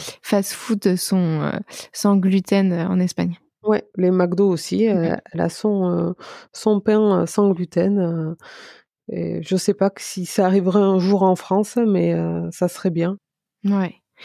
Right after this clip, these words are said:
Speaker 1: Et, euh, est-ce que t'as un,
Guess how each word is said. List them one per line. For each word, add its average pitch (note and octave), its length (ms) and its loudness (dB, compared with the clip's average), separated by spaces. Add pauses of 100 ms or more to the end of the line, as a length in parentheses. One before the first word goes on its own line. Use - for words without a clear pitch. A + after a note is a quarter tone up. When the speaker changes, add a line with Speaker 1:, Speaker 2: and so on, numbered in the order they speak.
(240)
Speaker 1:
Et, G3+ 300 4
euh, F3+ 360 2
est-ce G3 260 2
que D#4+ 80 2
t'as B3+ 220 0
un, F3 720 2